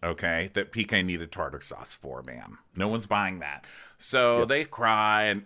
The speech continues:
Speaker 1: Rinna is so bored. Everyone's bored. They keep cutting to Erica's face, and Erica, whenever they're not talking about her, she's just like, "Bzzz," staring off into space. And then they show Rinna, and Rinna's just nodding and shaking her head and doing,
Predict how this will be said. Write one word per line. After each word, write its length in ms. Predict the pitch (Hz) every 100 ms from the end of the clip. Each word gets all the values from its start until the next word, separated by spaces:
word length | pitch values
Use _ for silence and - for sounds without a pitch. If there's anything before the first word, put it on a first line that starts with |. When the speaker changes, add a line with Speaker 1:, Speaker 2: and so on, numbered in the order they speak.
| 104
Speaker 1:
Rinna 320 | 123 143 135
is 140 | 104
so 260 | - 110 104
bored. 280 | 95 87 113
Everyone's 420 | 143 160 139 113
bored. 320 | 95 87 82
They 100 | 120
keep 200 | 123 180
cutting 240 | 139 147 135
to 100 | 113
Erica's 400 | 107 107 113 -
face, 380 | 98 92 90
and 140 | 101 101
Erica, 320 | 101 120 127
whenever 420 | 104 107 117 139
they're 140 | 135 120
not 180 | 110
talking 380 | 104 98 92 98
about 240 | 90 87 -
her, 200 | 87 85
she's 240 | - 92
just 200 | - 95
like, 200 | 92 82
"Bzzz," 1200 | 78 101 98 98 98 101 101 101 101 101 101 107
staring 440 | - - 95 95 95
off 200 | 95 -
into 160 | 92
space. 400 | 92 95 92 92 - - -
And 200 | 110 117
then 100 | 123
they 120 | 120
show 220 | 120 131 117
Rinna, 380 | 110 107 113
and 160 | 113 104
Rinna's 320 | 107 120 104
just 260 | - 117 -
nodding 480 | 113 104 110 113 120
and 120 | 110
shaking 400 | - 117 110 120
her 140 | 110
head 300 | 107 113 160
and 120 | 113 104
doing, 300 | 110 110